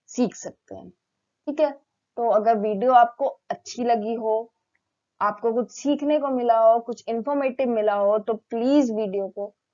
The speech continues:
like कीजिए और अपने comment share कीजिए। अगर आपको लगता है कि कोई और skill भी है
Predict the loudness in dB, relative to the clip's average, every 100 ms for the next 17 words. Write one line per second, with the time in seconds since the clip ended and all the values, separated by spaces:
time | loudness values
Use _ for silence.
0 | _ _ _ 2 2 0 -8 -8 -4 -4
1 | -4 _ _ _ -6 -2 -2 -2 -2 -2
2 | -2 -6 _ -2 0 0 -2 -8 -20 _
3 | _ -12 0 2 2 2 0 6 6 6
4 | 4 2 0 0 0 0 0 0 -2 -4
5 | -4 -4 -2 -2 -4 -6 -6 -4 -4 -4
6 | -8